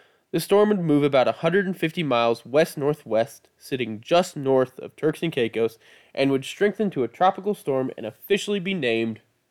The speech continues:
Rita. Just a few hours before Rita officially received its name, a tropical storm warning for the southeast and central Bahamas, including the Turk and Caicos, was issued. At that same time,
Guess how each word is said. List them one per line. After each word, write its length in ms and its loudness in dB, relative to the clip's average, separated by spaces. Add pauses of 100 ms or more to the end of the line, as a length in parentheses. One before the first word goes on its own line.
Rita. 460 -4 (1080)
Just 260 0
a 80 -2
few 320 2
hours 320 4
before 400 -4
Rita 400 0
officially 460 -4
received 440 -6
its 220 -12
name, 280 -6 (460)
a 60 -20
tropical 500 2
storm 340 0
warning 300 0
for 120 -12
the 100 -8
southeast 640 -2
and 120 -4
central 300 -6
Bahamas, 540 -4
including 480 -6
the 80 -2
Turk 340 -4
and 180 -8 (200)
Caicos, 440 -2
was 160 -6
issued. 440 -10 (960)
At 140 0
that 200 4
same 240 0
time, 400 -2